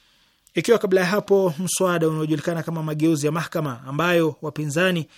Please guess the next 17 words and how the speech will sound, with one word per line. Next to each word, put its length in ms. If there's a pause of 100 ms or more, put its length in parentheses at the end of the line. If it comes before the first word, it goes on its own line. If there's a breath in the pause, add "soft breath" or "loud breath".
(260 soft breath)
wametafsiri 600
kama 220
mapinduzi 420
ya 60
mahakama, 480 (100)
ulichukuliwa 720
kuwa 240
swala 300
muhimu 380
zaidi 460 (300 soft breath)
la 300
mzozo 440
wa 80
ndani, 380 (480 loud breath)
bila 200
shaka 320
baada 540